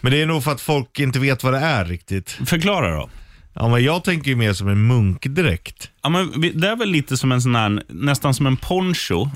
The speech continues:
Speaker 2: med någon luva. Alltså, det är lite så här, tänk dig en, vad ska man säga? En, en äldre Östermalmsdam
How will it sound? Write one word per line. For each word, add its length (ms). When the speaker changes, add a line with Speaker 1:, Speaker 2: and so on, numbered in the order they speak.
Speaker 2:
med 260
någon 300
luva. 680
Alltså, 400
det 200
är 20
lite 200
så 100
här, 220
tänk 300
dig 240
en, 360
vad 80
ska 80
man 100
säga? 260
En, 200
en 160
äldre 420
Östermalmsdam 1120